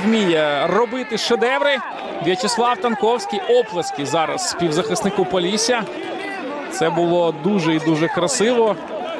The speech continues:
Я чую, е, закиди до Маханькова, так? Ні, там закиди до одного з захисників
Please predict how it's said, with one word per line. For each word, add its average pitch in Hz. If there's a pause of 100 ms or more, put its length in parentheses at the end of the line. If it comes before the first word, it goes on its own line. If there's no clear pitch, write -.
(320)
Я 165
чую, 226
е, 170
закиди 180 (100)
до 170 (680)
Маханькова, 185
так? 180 (1300)
Ні, 160
там 156
закиди 185
до 190
одного 190
з 160
захисників 185